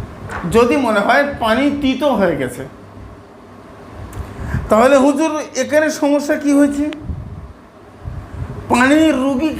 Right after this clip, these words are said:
খেতে পাচ্ছে না, বিশেষ করে এ তাবিজে কারিমা, এ, মানে, পানির, মানে, কেরামতি কাজে লাগবে কবিরাজ, তান্ত্রিক, হুজুর, পীর সাহেবদের জন্য, আপনার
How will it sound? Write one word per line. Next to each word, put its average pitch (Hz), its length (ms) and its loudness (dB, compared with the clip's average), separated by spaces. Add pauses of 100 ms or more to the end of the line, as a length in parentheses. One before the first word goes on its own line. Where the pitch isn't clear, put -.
খেতে 302 300 2
পাচ্ছে 220 320 0
না, - 360 -8 (1200)
বিশেষ 269 420 2
করে 240 260 4
এ 247 200 2
তাবিজে 240 480 2
কারিমা, 240 580 2 (140)
এ, 247 80 2 (140)
মানে, 254 260 2
পানির, 277 540 0 (340)
মানে, 240 360 0 (120)
কেরামতি 262 600 2 (1500)
কাজে 170 360 2
লাগবে 170 400 -2 (140)
কবিরাজ, 220 400 0 (140)
তান্ত্রিক, 226 440 -4 (140)
হুজুর, 226 320 -4 (100)
পীর 254 160 -4
সাহেবদের 165 560 -4
জন্য, 127 380 -8 (400)
আপনার 220 340 0